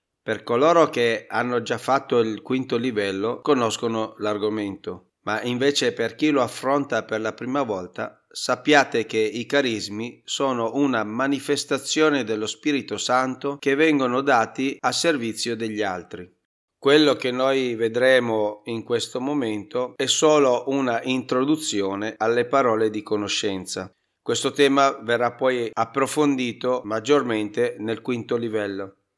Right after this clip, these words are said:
La parola di conoscenza è uno dei modi con cui lo Spirito Santo ci parla.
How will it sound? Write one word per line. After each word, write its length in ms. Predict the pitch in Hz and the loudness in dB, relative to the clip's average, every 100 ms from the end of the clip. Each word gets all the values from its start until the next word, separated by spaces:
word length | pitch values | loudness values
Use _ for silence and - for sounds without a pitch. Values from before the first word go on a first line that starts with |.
| _ _ _ - | _ _ _ -6
La 120 | 107 | 0
parola 400 | 123 143 175 156 | 4 6 6 6
di 100 | 135 | 4
conoscenza 1080 | 127 120 117 - 113 101 95 - 113 - - | 0 -2 -2 0 0 -2 -6 -6 -6 -8 -2
è 140 | 135 | 2
uno 320 | 165 143 117 | 4 4 2
dei 180 | 113 139 | 2 2
modi 480 | 139 139 143 147 147 | 2 4 2 2 -2
con 240 | 147 131 | -2 -4
cui 380 | 123 143 139 120 | 0 2 4 2
lo 120 | 113 | -2
Spirito 540 | 117 - 143 131 117 127 | -2 -2 0 0 -2 -4
Santo 500 | - 127 117 110 127 | 0 0 -2 -6 -6
ci 200 | - 120 | -6 -4
parla. 600 | 110 95 87 92 90 | 0 0 -2 -8 -10